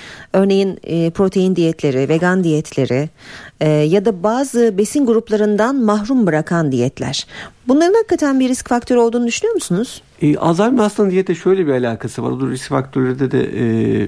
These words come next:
Speaker 2: çok kısa belki geçti. E, iyi bir beslenme de Alzheimer hastalığını,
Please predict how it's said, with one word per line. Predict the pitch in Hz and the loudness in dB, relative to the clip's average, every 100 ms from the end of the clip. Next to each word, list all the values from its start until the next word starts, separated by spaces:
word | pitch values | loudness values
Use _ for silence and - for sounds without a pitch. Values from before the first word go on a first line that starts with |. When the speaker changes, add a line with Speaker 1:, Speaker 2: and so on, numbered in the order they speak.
| - | -6
Speaker 2:
çok | - 165 - | -4 -4 -2
kısa | 143 165 | -2 0
belki | 131 110 117 | 2 0 0
geçti. | 120 113 - 185 269 269 - - - - - - | 0 -2 -2 0 -2 -6 -20 -20 -20 -20 -12 -4
E, | 123 - | -4 -2
iyi | 175 196 220 | 0 2 2
bir | 180 | 2
beslenme | 156 143 165 156 160 156 | 2 0 0 2 2 2
de | 120 | 0
Alzheimer | 131 131 139 131 120 | -2 0 0 0 -2
hastalığını, | 117 - 117 113 120 117 120 | -4 -4 -6 -2 0 0 0